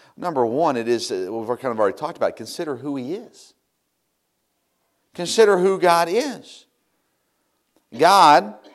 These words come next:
loves you. The Bible says, "For God so loved the world."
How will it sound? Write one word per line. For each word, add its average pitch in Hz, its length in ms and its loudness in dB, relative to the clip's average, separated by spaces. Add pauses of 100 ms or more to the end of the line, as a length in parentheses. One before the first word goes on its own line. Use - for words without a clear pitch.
(1120)
loves 127 680 6 (300)
you. 185 360 -2 (1700)
The 107 80 -12
Bible 98 340 0
says, 120 340 -6
"For - 180 -12
God 87 640 -4
so - 260 -8
loved 82 640 -6 (400)
the 151 120 -10
world." 175 520 -12